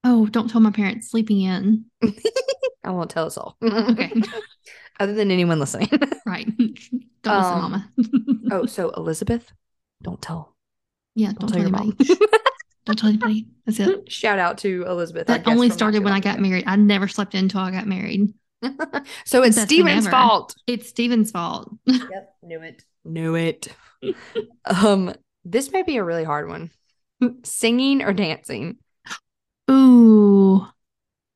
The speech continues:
Speaker 1: I can't do both. I'll have to pick singing, I
Speaker 2: telling you.
Speaker 1: guess.
Speaker 2: It is so hard of a choice, though,
Speaker 1: That's
Speaker 2: for
Speaker 1: very
Speaker 2: real.
Speaker 1: hard.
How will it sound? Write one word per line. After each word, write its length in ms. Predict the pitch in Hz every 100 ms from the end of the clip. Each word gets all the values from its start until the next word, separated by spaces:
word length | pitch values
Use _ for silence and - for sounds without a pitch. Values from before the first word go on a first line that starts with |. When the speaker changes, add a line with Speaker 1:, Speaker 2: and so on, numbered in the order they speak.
| _ 214
Speaker 1:
I 60 |
can't 220 | 214 202
do 140 | 202 196
both. 420 | 190 185 180 185 -
I'll 120 | 208
have 180 | 214 254
to 80 | 277
pick 220 | 285 262
singing, 320 | - 196 180
I 20 | 180
Speaker 2:
telling 140 | 180
you. 60 | 180
Speaker 1:
guess. 420 | 202 196 - - _ _ _ _ -
Speaker 2:
It 120 | 254
is 160 | 330
so 340 | - 220 202 208
hard 300 | - 165 160
of 100 | 147
a 60 |
choice, 320 | 139 160 160 -
though, 80 |
Speaker 1:
That's 120 | 262 277
Speaker 2:
for 40 |
Speaker 1:
very 220 | 208 190 185
Speaker 2:
real. 80 |
Speaker 1:
hard. 400 | 196 185 202 226